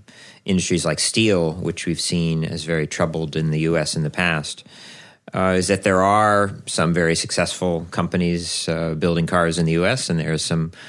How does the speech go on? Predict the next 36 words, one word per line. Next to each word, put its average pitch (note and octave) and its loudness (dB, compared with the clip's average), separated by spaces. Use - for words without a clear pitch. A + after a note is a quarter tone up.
ones F#2+ 2
that F#2 2
are F2+ 2
really F#2 2
struggling. A#2 0
Um, D#2 -4
and E2+ 2
it's - -2
not G2+ 4
an E2 2
industry D#2+ -2
where D#2 0
I D2+ 0
think, - -4
uh, D#2 -4
we're E2+ -4
go-, D#2 -4
we're D#2+ -4
going D#2+ 0
to D2 -2
find D#2 -2
in D2 -4
ten F#2+ 0
or E2 0
twenty F#2 0
years F#2+ 2
that F2 -2
there's E2 2
no E2+ 2
auto G#2 4
industry F#2 0
in F2+ 2
the F2+ 2
U G#2+ 4
S C3 2
anymore. C#2+ -2